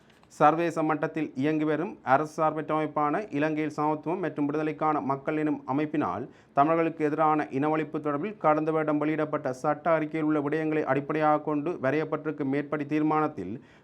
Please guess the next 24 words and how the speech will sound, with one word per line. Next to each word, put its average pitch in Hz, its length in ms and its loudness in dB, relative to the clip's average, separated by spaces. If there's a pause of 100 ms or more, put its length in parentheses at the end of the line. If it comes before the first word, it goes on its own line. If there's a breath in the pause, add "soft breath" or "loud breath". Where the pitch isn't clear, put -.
(120)
ஈழத் 160 360 4
தமிழர்களுக்கு 156 460 0
எதிராக 151 440 2
முன்னெடுக்கப்பட்டு 156 640 -2
வரும் 151 240 -2
கட்டமைக்கப்பட்ட 156 760 0
வன்முறைகள், 147 600 0
படுகொலைகள், 151 640 0
மிக 143 220 0
மோசமான 160 580 0
மனித 143 260 0
உரிமை 151 280 0
மீறல்கள் 147 400 -2
வன்மையாக 151 640 0
கண்டிக்கின்றோம் 151 460 0
என 151 140 -2
குறிப்பிடப்பட்டுள்ளது. 156 760 -2 (960 soft breath)
இதேவேளை 156 460 2 (160)
அத்தீர்மானத்தில் 160 920 2
இலங்கையில் 160 400 2
இடம்பெற்ற 151 460 4
மீறல்களை 151 600 0
ஐக்கிய 160 400 2
நாடுகள் 156 460 0